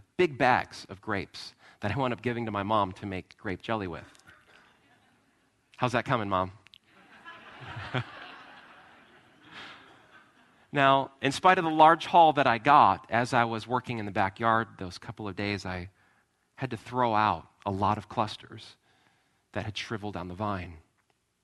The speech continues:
I waited too long. And as I was putting all that lost fruit in the garbage, I couldn't help but think about the urgency in Jesus' voice when he told his disciples,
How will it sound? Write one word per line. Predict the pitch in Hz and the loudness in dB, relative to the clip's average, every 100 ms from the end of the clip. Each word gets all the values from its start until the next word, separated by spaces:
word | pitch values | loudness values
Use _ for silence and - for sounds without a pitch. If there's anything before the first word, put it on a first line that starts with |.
| _ _ _ _ _ _ _ _ _ _ _ _ _ _ _ | _ _ _ _ _ _ _ _ _ _ _ _ _ _ _
I | - | -8
waited | 104 110 104 | -6 -6 -6
too | - 107 | -10 -10
long. | 90 80 - _ _ _ _ _ _ _ _ _ _ _ _ _ _ _ _ _ _ _ _ _ _ _ _ _ - | -10 -10 -14 _ _ _ _ _ _ _ _ _ _ _ _ _ _ _ _ _ _ _ _ _ _ _ _ _ -8
And | 117 | -4
as | 117 | -2
I | |
was | 113 | -4
putting | - 165 151 | -6 -6 -2
all | 135 131 | 0 2
that | 117 104 | 2 2
lost | 107 107 | 0 0
fruit | - 127 120 | -8 -10 -8
in | 101 | -8
the | 95 | -4
garbage, | 104 101 90 82 - - _ _ _ _ _ _ _ _ _ _ _ | -2 -2 -4 -12 -16 -20 _ _ _ _ _ _ _ _ _ _ _
I | 110 | -14
couldn't | - 139 123 | -10 -8 -6
help | 131 - | -6 -6
but | 92 | -8
think | - 117 110 | -8 -10 -8
about | 98 95 | -6 -6
the | - | -8
urgency | - 107 98 92 - 98 | -10 -8 -8 -12 -10 -10
in | 90 | -10
Jesus' | 90 101 95 90 | -12 -12 -12 -14
voice | 101 101 85 80 - - _ _ _ _ _ - - _ - | -12 -10 -10 -14 -18 -20 _ _ _ _ _ -20 -20 _ -12
when | 104 | -10
he | |
told | 113 - 120 110 | -10 -8 -8 -8
his | 95 | -12
disciples, | 95 - 95 95 87 82 - | -12 -8 -6 -8 -12 -16 -18